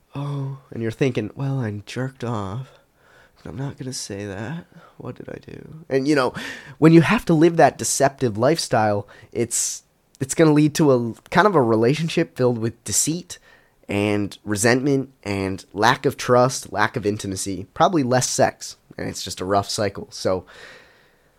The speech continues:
if you live a life with full vulnerability and truth, your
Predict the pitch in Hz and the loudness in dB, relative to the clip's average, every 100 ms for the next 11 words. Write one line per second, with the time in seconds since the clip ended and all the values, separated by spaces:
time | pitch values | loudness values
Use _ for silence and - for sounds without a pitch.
0 | _ _ _ 127 - 170 190 185 156 151 | _ _ _ -4 2 6 6 6 6 4
1 | 147 120 113 117 - - 143 135 123 127 | 2 -6 -4 -4 -4 2 2 4 2 0
2 | 110 90 101 127 135 127 90 - 135 196 | -2 -4 -2 0 -2 -4 -8 -6 -6 -6
3 | - _ _ _ _ _ - _ _ _ | -10 _ _ _ _ _ -20 _ _ _
4 | - 123 120 | -4 0 0